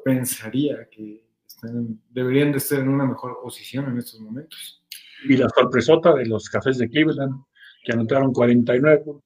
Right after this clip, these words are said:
Speaker 2: a los Vaqueros, les corrieron más de trescientas yardas.
Speaker 1: Viera que no me sorprende, coach.
Speaker 2: <laughs> Les ganaron cuarenta y nueve treinta y ocho.
Speaker 1: Viera que no me sorprende, como lo decíamos hace rato, es que, pues, se dejan anotar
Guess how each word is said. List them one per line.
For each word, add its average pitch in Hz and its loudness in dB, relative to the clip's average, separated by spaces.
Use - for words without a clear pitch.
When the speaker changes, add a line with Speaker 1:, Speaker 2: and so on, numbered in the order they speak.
Speaker 2:
a - -20
los 113 0
Vaqueros, 139 4
les 123 -2
corrieron 135 4
más 147 6
de 131 -2
trescientas 120 2
yardas. 147 2
Speaker 1:
Viera 202 2
que 151 0
no 190 2
me 180 0
sorprende, 175 -2
coach. 226 -6
Speaker 2:
<laughs> - 0
Les 170 8
ganaron 143 8
cuarenta 127 4
y 131 2
nueve 156 4
treinta 117 -8
y 110 -2
ocho. - -6
Speaker 1:
Viera 180 0
que 135 0
no 175 -2
me 165 -2
sorprende, 190 0
como 135 0
lo 127 0
decíamos 160 -2
hace 165 -4
rato, 165 -4
es 151 -8
que, 139 -4
pues, 120 -6
se 127 -4
dejan 151 2
anotar 135 0